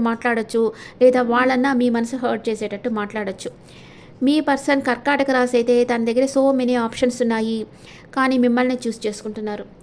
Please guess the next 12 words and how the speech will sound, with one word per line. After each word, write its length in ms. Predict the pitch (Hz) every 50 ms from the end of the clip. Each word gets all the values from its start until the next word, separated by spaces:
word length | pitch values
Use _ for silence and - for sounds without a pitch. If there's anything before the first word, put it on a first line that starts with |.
| - - - - - - - - 247
మీ 100 | 269 285 285 277
పర్సన్ 300 | 277 269 262 - 285 277 269 269
సింహ 260 | - 262 262 277 294 285 277
రాశి 220 | - 247 247 262 247
అయితే 200 | 240 247 240 233 233 233 240 233
మీ 100 | 240 254 247 240
దగ్గరికి 300 | 220 220 233 254 247 247 233
రావాల్-, 340 | 214 220 220 233 233 226 214 208 - - - - - - - - - 214
వస్తున్నారు, 440 | 226 - - 269 247 233 208 - - - - - - - - - - - - - - - - - - - - - - - - - - - - - - - - - - - -
మీ 80 | 233 226
దగ్గరికి 260 | 226 226 247 247 254 247
రావాలనుకుంటున్నారు. 800 | 220 214 226 233 226 220 208 214 202 190 202 196 196 196 - -